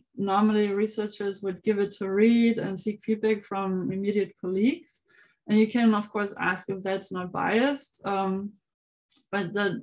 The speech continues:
whole discussion about the quality of peer review and scrutiny in that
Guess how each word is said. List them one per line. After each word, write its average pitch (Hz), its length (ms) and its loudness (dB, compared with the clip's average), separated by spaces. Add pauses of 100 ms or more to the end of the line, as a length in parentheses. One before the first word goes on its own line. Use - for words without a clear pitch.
whole 220 140 4
discussion 214 520 2
about 190 380 -2
the 180 80 -10
quality 214 500 -2
of 196 180 -10
peer 214 320 2
review 208 560 -2
and 180 400 -6
scrutiny 202 720 -2
in 190 180 -6
that 190 300 -4